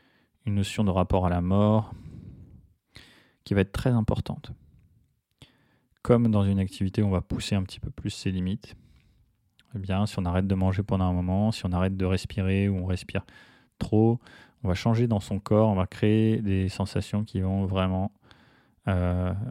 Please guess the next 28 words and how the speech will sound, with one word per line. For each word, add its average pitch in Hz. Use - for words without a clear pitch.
être, -
euh, 92
inconfortables. -
Et 104
c'est 95
notre 98
capacité 113
à 104
gérer 95
cette -
inconfortabilité 98
et 104
de, 92
de -
plus 113
en 110
plus -
confortable 104
dans 95
cet -
inconfort 95
qui 98
va 98
nous 98
permettre 92
de 92
nous 90
rendre 92